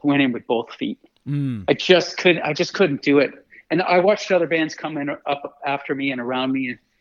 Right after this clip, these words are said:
Speaker 1: and do that. And there was no backlash. Um, there really, wa-, I mean, there wasn't.
Speaker 2: Yeah.
Speaker 1: Um, times, times had changed. I just wasn't aware of it.
Speaker 2: Yeah. Or what label you're on, this, like, that people cared about your label you're on, all that stuff. Like,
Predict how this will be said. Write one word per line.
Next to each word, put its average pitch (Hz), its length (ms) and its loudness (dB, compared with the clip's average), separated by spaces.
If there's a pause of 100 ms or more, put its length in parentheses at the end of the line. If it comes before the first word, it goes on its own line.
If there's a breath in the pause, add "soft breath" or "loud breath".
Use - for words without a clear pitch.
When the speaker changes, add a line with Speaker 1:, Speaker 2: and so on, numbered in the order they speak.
(340)
Speaker 1:
and 131 120 -6
do 147 180 2
that. 131 280 4 (560)
And 160 120 4
there 170 120 8
was 214 260 4
no 170 120 6
backlash. - 640 -6 (840)
Um, 135 540 -4
there 139 100 4
really, 147 200 2
wa-, 147 120 -2
I 139 100 -4
mean, 139 300 -2
there 123 100 -2
wasn't. 156 360 0 (420)
Speaker 2:
Yeah. 120 180 -4
Speaker 1:
Um, 123 440 0
times, 147 380 -2
times 151 340 -2
had 147 140 0
changed. 147 400 0
I 131 100 0
just 131 200 -6
wasn't 131 220 -2
aware 131 240 0
of 143 80 -4
it. - 100 -10 (200)
Speaker 2:
Yeah. 127 440 -6
Or 147 120 -2
what 180 140 2
label 175 240 6
you're 165 180 4
on, 165 300 2
this, 151 180 -2
like, 135 140 -6
that 135 100 -8
people 147 220 -6
cared 151 200 -4
about 127 120 -4
your 110 160 -6
label 143 300 -4
you're 139 160 -2
on, 135 280 -4
all 127 180 -6
that 123 160 -8
stuff. 107 360 -10
Like, 107 340 -12